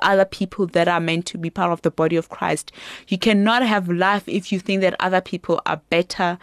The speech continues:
If ever you think that you are better than other people, or you esteem other people better than you,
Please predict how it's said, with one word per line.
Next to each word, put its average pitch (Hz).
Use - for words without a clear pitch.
If -
ever 226
you 214
think 214
that 185
you 208
are 196
better 170
than 175
other 175
people, -
or 170
you 170
esteem 196
other 160
people 170
better 175
than 170
you, 151